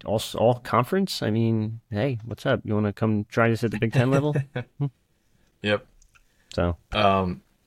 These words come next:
Speaker 2: all right, so let's, let's, uh, give away this gnome.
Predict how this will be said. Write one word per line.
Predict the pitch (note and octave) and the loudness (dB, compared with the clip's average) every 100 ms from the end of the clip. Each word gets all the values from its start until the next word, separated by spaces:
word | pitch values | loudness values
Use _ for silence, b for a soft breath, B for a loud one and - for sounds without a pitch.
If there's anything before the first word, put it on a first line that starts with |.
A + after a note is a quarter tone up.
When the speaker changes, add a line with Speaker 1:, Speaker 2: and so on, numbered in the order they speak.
| _ _ _ _ - _ _ _ _ _ _ _ _ - | _ _ _ _ -20 _ _ _ _ _ _ _ _ -8
Speaker 2:
all | A2 | -2
right, | G#2+ G2+ - - | 2 2 0 -4
so | - G#2 | -4 2
let's, | B2 C3+ - - - _ | 2 4 4 2 0 _
let's, | B2+ - G3 | -4 0 0
uh, | F3 | 4
give | D#3+ D#3+ | 6 8
away | D#3+ | 8
this | C3+ A#2 | 8 2
gnome. | G2 A2+ F#2+ F2 | -2 -2 -4 -8